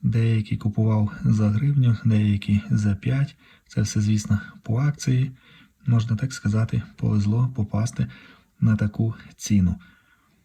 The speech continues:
Як бачите, це ультралайтові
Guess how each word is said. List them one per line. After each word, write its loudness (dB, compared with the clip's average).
Як 0
бачите, -2
це 0
ультралайтові 0